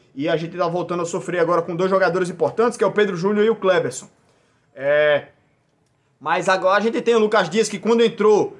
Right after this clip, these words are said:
entrou muito bem, gostei do Lucas Dias jogando, e tem esse novo zagueiro que chegou aí pra fortalecer também. O pessoal tá falando muito bem dele. Vamos ver como é que entra aí. É, eu acho que por entrosamento o cara vai chegar hoje,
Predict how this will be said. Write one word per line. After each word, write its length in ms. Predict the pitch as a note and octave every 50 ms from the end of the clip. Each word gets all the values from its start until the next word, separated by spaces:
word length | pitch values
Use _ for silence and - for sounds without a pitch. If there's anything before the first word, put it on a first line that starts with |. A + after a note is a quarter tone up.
| _
entrou 300 | - D#3+ D#3+ E3 G3 G3
muito 220 | G3 G#3 - E3+ C#3+
bem, 360 | C3+ D#3+ E3+ F#3+ G3+ G#3 E3
gostei 360 | D3+ E3+ D#3+ - - F#3 F#3+
do 80 | F#3 F#3
Lucas 320 | F3 D#3+ F#3+ E3 C#3+ C3+
Dias 160 | D3+ D#3+ D3+
jogando, 360 | D3+ C#3+ B2 D3+ F3+ G3 G#3
e 60 | A3 A3
tem 140 | A3 A3
esse 160 | A3+ G#3+ A#3 A3+
novo 240 | A3 A3+ A3+ G#3+
zagueiro 360 | G#3 A#3+ A#3+ A3 G#3+ A3 A3+ A3
que 80 | -
chegou 240 | - A#3 A3+ G#3+ A3+
aí 100 | A3+ G#3+
pra 140 | A3 A3+ G#3+
fortalecer 460 | A3+ A3+ A3 A#3 A#3 A3+ G#3+ A3+ A3
também. 280 | B3+ B3 A#3 A3 F#3+ -
O 240 | - - _ _
pessoal 280 | - D#3 D#3 D#3 F3 F3+
tá 80 | F#3+ F3+
falando 300 | F#3 G3 G3 G3 G3 G3
muito 200 | G3 G#3 G3+ G#3
bem 200 | F3 G#3+ A3+ F#3+
dele. 360 | F3+ F3+ E3+ C3 A2 - - _ _ _
Vamos 240 | - E3+ G3 G3+ F3+
ver 260 | D#3+ F#3+ G3 G3+ G3
como 140 | G3 F#3+ F#3
é 60 | F#3
que 260 | F#3 F#3+ G3+ F3+ F3
entra 260 | G3 G#3 G3+ G3 F#3
aí. 300 | E3 E3 F#3+ A3 A3+ - - _ _ -
É, 220 | - D#3 E3+ E3+
eu 160 | A3+ G#3+ G3+
acho 160 | G#3 G#3+ G#3
que 80 | - A3+
por 180 | F3 G3+ G#3+ G#3+
entrosamento 520 | G#3+ G#3 - G#3 F#3+ F#3 - G#3 G#3+ -
o 20 |
cara 140 | - B3+ A#3
vai 120 | A3+ A#3+ A3+
chegar 400 | - A3+ G3+ E3+ F#3+ A3+ - -
hoje, 400 | F3 G#3 D4 C#4 F#3 B2+ -